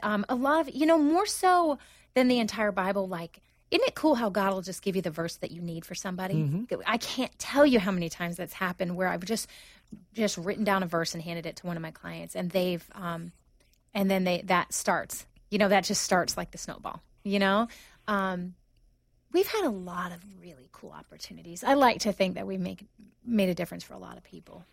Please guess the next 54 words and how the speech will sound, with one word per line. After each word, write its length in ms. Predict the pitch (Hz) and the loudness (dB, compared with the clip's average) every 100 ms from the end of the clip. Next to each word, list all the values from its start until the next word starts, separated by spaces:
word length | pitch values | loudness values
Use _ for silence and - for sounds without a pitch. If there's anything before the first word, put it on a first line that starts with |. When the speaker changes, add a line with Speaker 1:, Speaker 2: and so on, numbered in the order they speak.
| - | 4
Speaker 2:
Oh, 80 | 170 | 6
I'm 80 | 147 | 8
Speaker 1:
you 60 | |
Speaker 2:
sure 160 | 202 180 | 10 10
you 60 | 139 | 10
Speaker 1:
know? 60 | |
Speaker 2:
have. 200 | 160 190 247 | 8 4 6
Speaker 1:
And 100 | 277 | 6
I 100 | 320 | 8
tell 200 | 285 330 | 8 8
you, 160 | 208 - - | 6 0 -6
uh, 80 | 185 - 202 - | -6 0 -2 6
honestly, 600 | 220 320 202 - 151 - _ _ 185 | 8 8 6 0 -4 -6 _ _ -8
just 420 | 160 220 320 - | 2 6 6 6
as 140 | 233 202 | 2 4
much, 400 | 214 - - - _ _ - 196 | 4 2 -6 -10 _ _ -8 4
just 240 | 262 302 | 4 4
as 100 | 233 | 4
many 260 | 220 196 180 | 4 4 -2
times 380 | - 190 180 - | -2 -2 -2 -2
that 120 | 180 | -4
I've 320 | 185 190 180 - _ _ | -2 -2 -2 -8 _ _
feel 320 | - - 262 | -12 4 6
like 160 | 226 196 | 6 4
I've 240 | 180 170 - | 0 -2 -12
been 220 | 214 196 190 | -4 2 4
able 160 | 180 | 2
to 100 | 180 | 0
witness 300 | 180 185 180 | -4 -4 -4
and, 180 | 185 175 | -4 -4
and, 280 | 208 180 175 | -2 -4 -4
and 180 | 208 175 | -4 -2
done 160 | 180 175 | 0 0
right 160 | 175 | 0
by 100 | 185 | -2
the 60 | 170 | -2
God 340 | 170 165 165 | 0 0 0
and, 160 | 165 165 | -4 -10
and, 200 | 208 - _ _ - | -14 -16 _ _ -6
and 140 | 185 | -4
told 340 | - - 190 175 | -4 -4 -4 -2
people 300 | 185 175 170 | -6 -4 -6
about 340 | 175 165 165 _ _ _ | -6 -8 -8 _ _ _
Christ 500 | - 180 165 170 - | -2 2 2 2 -4
and 220 | 170 165 - _ | -8 -10 -14 _
salvation, 520 | - 175 165 165 175 165 | 0 4 4 4 0 4
just 240 | 254 269 | 6 6
as 80 | 240 | 6
many 180 | 208 175 | 6 4
times 240 | 185 170 | -4 -8
as 80 | 160 | -2
that 160 | 160 | 0
has 100 | 190 | 0
happened 420 | - 240 269 262 | 2 2 6 4